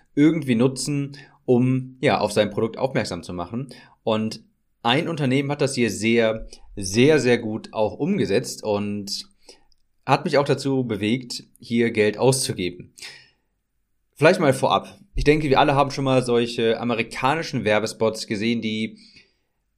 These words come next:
sich sehr stark zu deutschen unterscheiden und die auch meistens sehr erfolgreich sind, die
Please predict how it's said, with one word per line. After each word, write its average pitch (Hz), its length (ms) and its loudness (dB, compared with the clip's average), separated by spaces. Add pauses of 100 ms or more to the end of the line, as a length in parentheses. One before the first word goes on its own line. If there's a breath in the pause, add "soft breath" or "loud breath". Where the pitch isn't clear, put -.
(240)
sich 113 240 -4
sehr 151 200 6
stark 135 280 0
zu - 100 -8
deutschen 117 380 4
unterscheiden 123 560 0
und 147 80 -6
die 131 80 4
auch 120 100 0
meistens 123 460 0
sehr 123 160 4
erfolgreich 107 560 0
sind, 127 380 -4
die 120 320 -2